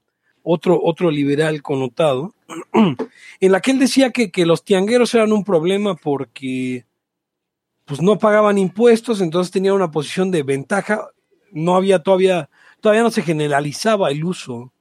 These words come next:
de la palabra privilegio, pero estaban en una situación de privilegio porque,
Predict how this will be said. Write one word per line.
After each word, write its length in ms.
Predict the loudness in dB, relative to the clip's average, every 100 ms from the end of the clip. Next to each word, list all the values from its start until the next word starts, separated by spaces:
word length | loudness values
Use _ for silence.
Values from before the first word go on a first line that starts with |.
| _ _ _ _
de 140 | -10 -8
la 160 | -6
palabra 460 | -4 0 0 0 -2
privilegio, 760 | -2 -2 0 0 -2 -4 -8 -10 _ _ _ _ _ _ _ _ _ _ _ _ _ _ _ _ -6
pero 100 | -2
estaban 240 | 0 2
en 60 | 2
una 80 | 0
situación 360 | -2 -2 -2
de 80 | -2
privilegio 540 | -2 -2 -2 -2 -4 -2
porque, 460 | -2 -2 -4 -6